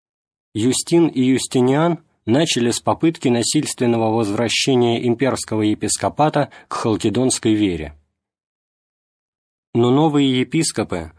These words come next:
назначенные и посвящённые в Константинополе, должны были занимать свои кафедры с помощью полиции. Толпа бушевала,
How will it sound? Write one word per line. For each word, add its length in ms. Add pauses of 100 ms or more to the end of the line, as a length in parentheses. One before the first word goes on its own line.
(120)
назначенные 800
и 120
посвящённые 800
в 100
Константинополе, 1120 (220)
должны 440
были 200
занимать 500
свои 280
кафедры 720
с 100
помощью 500
полиции. 680 (760)
Толпа 360
бушевала, 760